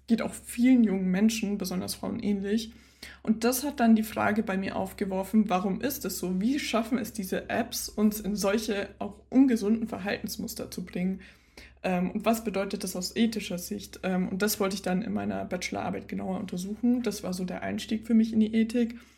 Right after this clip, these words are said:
Hat mich auch persönlich sehr geprägt. Und danach wollte ich nochmal genauer verstehen, wie Designentscheidungen, ähm, Verhaltensweisen beeinflussen können. Das habe ich dann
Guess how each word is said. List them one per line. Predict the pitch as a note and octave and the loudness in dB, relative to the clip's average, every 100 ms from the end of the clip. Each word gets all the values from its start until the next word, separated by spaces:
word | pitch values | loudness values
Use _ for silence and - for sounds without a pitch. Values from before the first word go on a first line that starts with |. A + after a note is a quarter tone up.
| - - - | -20 -20 -6
Hat | - G#3 | -4 -2
mich | G3+ - | -2 -2
auch | G3 - _ | -4 -6 _
persönlich | G#3+ G3+ A#3 B3+ | -2 4 4 4
sehr | B3+ | 0
geprägt. | A#3 A3+ - A#3+ A#3 | -2 -2 -2 -2 -2
Und | F#3+ | -4
danach | F#3+ G3 A3 | -4 -4 -4
wollte | G3+ G#3+ | -4 2
ich | |
nochmal | G#3+ A3 G#3 | 2 2 0
genauer | G3+ A3+ A3 | 2 2 2
verstehen, | F#3+ - G3+ G#3 G#3 - - | -2 -6 0 2 0 -4 -16
wie | - - A#3 | -10 2 2
Designentscheidungen, | A3+ A3+ - G3+ G#3+ G#3+ - F#3+ F#3+ G3 G3 G3 - - | 4 2 2 2 2 0 -2 -2 -2 -4 -4 -6 -10 -8
ähm, | G3 G3 G3+ A#3 - _ | -6 -6 -8 -10 -14 _
Verhaltensweisen | A3 G3+ A3 G3+ F#3 F#3 | 2 2 2 0 -2 0
beeinflussen | F#3 - G#3+ G3 - F3+ | 0 0 0 -2 -6 -8
können. | - F3+ | -6 -6
Das | G3+ - | -6 -6
habe | G3 | -6
ich | G#3+ | -6
dann | - F#3+ | -4 -4